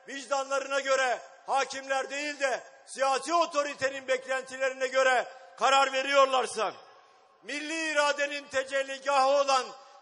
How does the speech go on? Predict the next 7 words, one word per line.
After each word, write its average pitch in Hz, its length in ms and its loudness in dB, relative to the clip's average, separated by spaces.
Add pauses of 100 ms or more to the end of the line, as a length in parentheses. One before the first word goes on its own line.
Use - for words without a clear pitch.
Türkiye 277 540 -2
Büyük 269 360 -8
Millet 262 380 -4
Meclisi'nin 262 680 -8 (260)
yetkileri 269 580 8
gasp 254 320 4
edilmişse, 254 720 -2